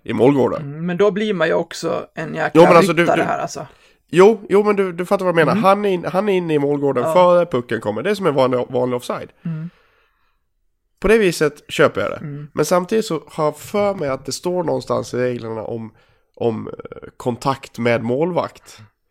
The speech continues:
Speaker 1: och störande av målvakt.
Speaker 2: Mm.
Speaker 1: Och störande av målvakt är det ju absolut inte.
Speaker 2: Nej, han rör inte, va, Alsenfelt. Han stör honom inte.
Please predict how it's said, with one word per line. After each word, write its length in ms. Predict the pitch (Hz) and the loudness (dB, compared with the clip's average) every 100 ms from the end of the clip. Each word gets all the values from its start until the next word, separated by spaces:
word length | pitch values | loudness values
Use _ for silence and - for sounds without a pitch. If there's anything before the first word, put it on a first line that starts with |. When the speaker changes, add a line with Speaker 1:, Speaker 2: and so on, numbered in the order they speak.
| _ _ | _ _
Speaker 1:
och 120 | - 113 | -10 -4
störande 540 | - 120 123 120 110 | 2 4 4 2 -2
av 60 | 110 | -2
målvakt. 420 | 113 147 135 120 | -2 -2 -4 -10
Speaker 2:
Mm. 120 | 127 | -6
Speaker 1:
Och 240 | 120 113 - _ _ | -4 -4 -8 _ _
störande 380 | - - 127 127 | -4 2 4 4
av 60 | 120 | 4
målvakt 380 | 151 214 - | 4 2 -2
är 100 | - 127 | -2 -2
det 60 | |
ju 60 | 123 | -2
absolut 560 | - - 175 185 156 - | -4 -6 -4 -4 -6 -10
inte. 420 | 131 147 - - | -8 -8 -10 -8
Speaker 2:
Nej, 220 | 170 180 | -4 -2
han 200 | 170 175 | -2 -4
rör 260 | 180 196 170 | -2 0 0
inte, 500 | 151 170 - 147 139 | -2 -8 -8 -4 -4
va, 260 | 147 - - _ - | -4 -6 -8 _ -10
Alsenfelt. 680 | 160 147 151 131 143 131 - - | -8 -8 -10 -8 -6 -6 -10 -16
Han 200 | 160 165 | -10 -10
stör 320 | - 165 151 | -6 -4 -4
honom 220 | 156 - 151 | -6 -10 -12
inte. 300 | 156 - | -14 -16